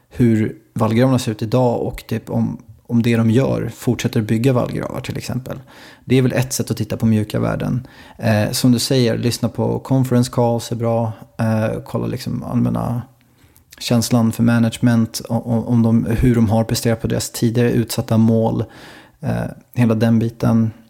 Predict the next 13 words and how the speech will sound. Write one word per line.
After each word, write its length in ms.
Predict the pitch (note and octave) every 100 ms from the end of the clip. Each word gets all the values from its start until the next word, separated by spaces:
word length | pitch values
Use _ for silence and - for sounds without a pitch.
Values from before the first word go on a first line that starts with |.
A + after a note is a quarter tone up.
| _ _ _ _ _ _ _ -
Kolla 260 | - C3 A#2+
på 180 | B2+ B2
incitamentstrukturer, 1900 | A#2+ - - A#2+ B2 A#2+ A#2+ - - - - - B2 - B2+ A#2+ B2 A#2+ A#2
pilotskolan, 1160 | - A2+ A2 - - A#2+ A#2+ A#2 A2+ A2+ - -
alltså 160 | B2+ B2+
hur 160 | A2+
mycket 220 | A#2 B2+
insiderägande 880 | - A2 G#2+ A#2 B2 B2 A#2+ A#2+ A#2+
du 60 | A#2
har 280 | B2 A#2+ A#2+
och 160 | A2+
hur, 400 | G2+ A#2+ A#2 A2 - - - -
hur, 640 | - C3 A#2 A#2 A2 A2